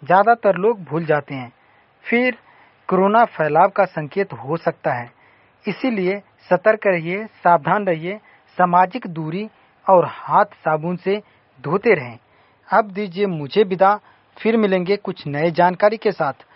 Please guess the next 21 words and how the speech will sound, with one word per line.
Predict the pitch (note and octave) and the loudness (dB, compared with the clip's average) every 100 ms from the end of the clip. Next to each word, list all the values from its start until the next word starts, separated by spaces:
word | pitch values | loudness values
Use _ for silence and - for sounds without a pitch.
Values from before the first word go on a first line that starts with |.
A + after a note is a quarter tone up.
| _ _ - | _ _ 0
तो | A3+ | 0
श्रोताओं, | - A3 G#3 F#3 C3 _ _ - | 4 2 2 0 -4 _ _ -4
यह | E3+ A3 | 2 2
जानकारी | F#3 F#3+ F3+ G3+ G#3 B3 | 2 0 2 0 0 -4
आपको | - E3 - G3 | -4 -4 -4 -8
कैसी | D#3+ C#3+ - | -8 -8 -2
लगी? | G#3 G3+ F#3 C#3 _ _ _ _ _ - | 0 0 -2 -8 _ _ _ _ _ -10
पूजा | E3 F#3 A#3 | -6 0 2
पाठ | A#3 F3+ F3 F3 | 4 2 2 -2
में | E3+ G#3 _ _ _ - | -8 -10 _ _ _ -10
लिग्न | D3 G#3 A3+ F3+ - _ _ | -4 -2 -2 -6 -10 _ _
लोग | D3 D3+ F#3 F3+ | -6 0 0 0
भी | G#3 | -4
इसे | A#3+ F3 - F3 - _ _ E3 | -4 -10 -6 -6 -8 _ _ -8
जरूर | C3+ F#3+ G3 | 0 2 2
माने। | F3 E3 G#3 G3+ C3+ _ _ _ | 2 2 2 -2 -8 _ _ _
दीजिए | C#3+ G3+ D#3+ F#3+ | -8 -6 -2 -2
मुझे | D#3 C3+ D3+ G3 | -2 -6 -2 0
विदा, | F#3 G3+ A3 - _ _ | 2 2 0 -4 _ _
फिर | - B3+ | -4 -2
मिलेंगे | A#3 G3 F#3 A3 | 0 0 0 0